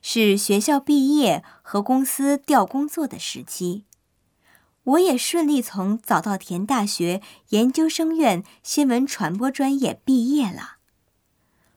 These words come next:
我穿着日本旧式女子学生服，酷，参加了毕业典礼。告别在一起学习了两年的伙伴，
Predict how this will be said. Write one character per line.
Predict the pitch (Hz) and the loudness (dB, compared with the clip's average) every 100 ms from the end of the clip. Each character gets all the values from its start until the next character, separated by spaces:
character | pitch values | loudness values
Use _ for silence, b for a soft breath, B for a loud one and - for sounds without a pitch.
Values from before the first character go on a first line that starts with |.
| _ _ _ - | _ _ _ -2
我 | 226 | -2
穿 | 220 285 311 | 0 -2 -2
着 | 302 226 175 | 2 2 2
日 | 233 294 | 0 -4
本 | 196 147 | -4 -6
旧 | - 311 247 | -4 0 0
式 | 214 233 196 165 b b b | -2 -4 -4 -4 b b b
女 | 214 233 | 2 2
子 | 277 220 156 | 2 -2 -2
学 | - 175 208 | -2 -2 -2
生 | 269 277 | 0 -2
服， | 269 - 156 196 - _ _ _ | -4 -8 -6 -6 -8 _ _ _
酷， | - - 381 - - _ _ _ _ _ _ _ | -14 0 2 2 -4 _ _ _ _ _ _ _
参 | - 262 262 | -6 0 2
加 | 269 262 262 | 4 2 4
了 | 214 170 | 4 2
毕 | - 247 | 0 -2
业 | 254 | -2
典 | 180 143 - 214 | -2 -6 -8 -6
礼。 | 196 - _ _ _ _ _ _ _ _ _ _ _ - | -8 -10 _ _ _ _ _ _ _ _ _ _ _ 0
告 | 269 240 | 2 2
别 | 214 214 | 2 -2
在 | 254 | 0
一 | 247 226 | 0 -2
起 | - 185 156 | -6 -8 -6
学 | 165 - 185 | -6 -4 -2
习 | 233 233 | -2 -2
了 | 226 | 0
两 | 196 117 | 0 -4
年 | 156 127 | -6 -6
的 | 220 | -8
伙 | - - - | -8 -14 -4
伴， | 226 180 | -2 -2